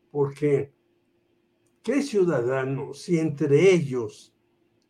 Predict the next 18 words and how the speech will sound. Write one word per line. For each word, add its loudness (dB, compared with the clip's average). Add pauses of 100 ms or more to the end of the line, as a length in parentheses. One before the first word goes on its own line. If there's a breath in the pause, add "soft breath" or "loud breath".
(120)
ya 0
se -6
están -6
peleando, -2
reclamando -6 (680)
y -2
haciendo 0
lo -6
que -16
dice -4
Salvador, -6 (560)
gestos, -2
caras -2 (720)
y -2
modos 4 (720)
diversos, 0 (760)
qué 6
ciudadano 0